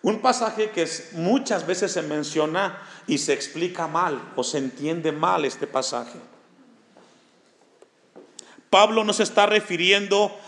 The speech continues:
a cosas maravillosas que en el cielo suceden, sino que lo que está hablando es la sabiduría de Dios para aquellos que hemos sido salvos en Cristo Jesús.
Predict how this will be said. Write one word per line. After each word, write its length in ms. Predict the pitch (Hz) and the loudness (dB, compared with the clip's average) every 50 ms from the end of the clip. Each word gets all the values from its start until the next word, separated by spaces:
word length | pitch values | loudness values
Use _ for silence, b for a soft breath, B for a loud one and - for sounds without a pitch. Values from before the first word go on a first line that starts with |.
| B B | B B
a 220 | - 160 160 160 - | 2 2 2 2 2
cosas 840 | 196 214 214 214 - 220 214 - - - - - - - - - - - - - _ | 0 0 0 2 0 0 0 0 -2 -4 -6 -8 -10 -14 -20 -20 -20 -20 -20 -18 _
maravillosas 1300 | - 156 170 175 170 165 156 151 165 156 156 185 196 208 202 - - 202 202 190 - - - - - - - - | 0 2 4 6 6 6 4 2 0 2 4 4 4 4 4 2 2 0 0 0 -2 -4 -6 -10 -14 -20 -8 -2
que 100 | - 175 | 0 2
en 80 | 165 160 | 2 4
el 120 | 160 156 | 2 0
cielo 360 | - - 202 190 185 185 190 | 0 0 0 0 2 2 0
suceden, 760 | 180 - 175 - - 196 180 165 131 120 113 - - - - - _ _ _ B B B B B B B B B | 0 -2 -4 -2 0 0 0 0 -2 -4 -8 -10 -14 -20 -20 -20 _ _ _ B B B B B B B B B
sino 400 | - - - 190 196 202 196 196 | -2 0 0 2 4 2 2 2
que 340 | - 208 208 208 208 202 - - | 4 4 6 6 4 2 0 0
lo 160 | 175 180 180 | 2 2 2
que 80 | 180 190 | 2 -2
está 240 | - - - 233 | -2 0 2 2
hablando 520 | 233 226 233 220 220 233 240 226 202 208 190 | 2 2 0 0 0 0 0 0 -2 -2 0
es 380 | 196 220 226 226 - - B B B B B B - | 2 2 2 0 -2 -6 B B B B B B -4
la 300 | - 160 170 170 170 170 | -2 0 0 0 0 -2
sabiduría 680 | - - - 190 175 151 156 165 143 156 165 202 214 | -4 -4 -2 -2 -2 -2 -4 -6 -4 -2 0 2 2
de 120 | 220 208 | 2 0
Dios 440 | 185 196 202 208 233 240 240 - - - - - | 0 0 2 2 2 2 0 -2 -6 -12 -6 -2
para 180 | - 151 156 151 | 0 2 2 2
aquellos 440 | 147 - 196 190 175 190 185 180 - | 0 -2 -4 -4 -2 -4 -4 -4 -4
que 80 | - | -4
hemos 180 | 190 175 175 170 | -4 -2 -2 -2
sido 180 | 180 185 175 | -2 -2 -4
salvos 460 | 165 - - 175 175 180 170 170 - - | -2 0 0 0 0 0 -2 -6 -6 -6
en 120 | 156 147 | -8 -8
Cristo 340 | - 160 147 - - - - | -8 -8 -8 -6 -6 -4 -4
Jesús. 540 | - 147 - - - - - - - - | -4 -4 -6 -6 -10 -10 -10 -10 -12 -14